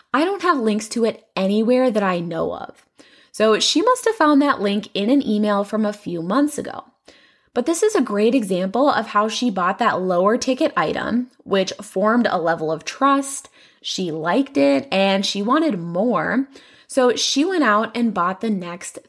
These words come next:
thing, and she went out and, you know, found something to buy. And I really didn't have to put in much additional effort or work. I didn't have to put in really any work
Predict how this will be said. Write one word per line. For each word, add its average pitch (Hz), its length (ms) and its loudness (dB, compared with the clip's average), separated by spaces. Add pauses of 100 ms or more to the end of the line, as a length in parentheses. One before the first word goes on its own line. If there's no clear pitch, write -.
(120)
thing, 311 380 -2
and 202 360 -4
she - 160 -2
went 254 180 0
out 311 260 0
and, 233 120 0
you 240 80 2
know, 240 120 0
found 240 500 0
something 233 460 0
to 233 200 0
buy. 196 520 -2 (600)
And 240 380 2
I 320 120 2
really 330 260 2
didn't 277 200 2
have 269 160 -2
to 262 80 -2
put 220 200 -2
in 247 260 2
much 220 180 -2
additional 214 540 -4
effort 247 440 0
or 180 220 -2
work. 190 400 0
I 135 80 0
didn't 277 180 -2
have 285 140 -4
to 269 60 -6
put 294 140 -2
in 262 140 0
really 233 360 -2
any 285 260 2
work 151 480 -4